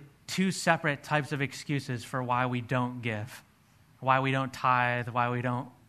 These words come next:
really, aren't generous with offerings. And the first reason is 'cause many of us will say, "Well, I'll start tithing when I make more.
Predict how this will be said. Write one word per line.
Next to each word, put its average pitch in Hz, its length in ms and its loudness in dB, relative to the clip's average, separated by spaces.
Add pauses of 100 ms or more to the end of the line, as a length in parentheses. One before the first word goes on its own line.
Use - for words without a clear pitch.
really, 120 440 -2 (760)
aren't 135 200 0
generous 127 380 0
with 120 140 -10
offerings. 117 540 -2 (560)
And 135 240 0 (320)
the 143 80 -6
first 180 320 2
reason 151 520 0 (720)
is - 80 -20
'cause 135 160 -2
many 165 180 2
of 156 120 4
us 147 180 2
will 143 100 -2
say, 127 400 0 (200)
"Well, 135 120 4
I'll 175 100 6
start 185 340 2
tithing 143 460 2
when 131 100 2
I 120 80 0
make 123 260 -2
more. 117 420 -6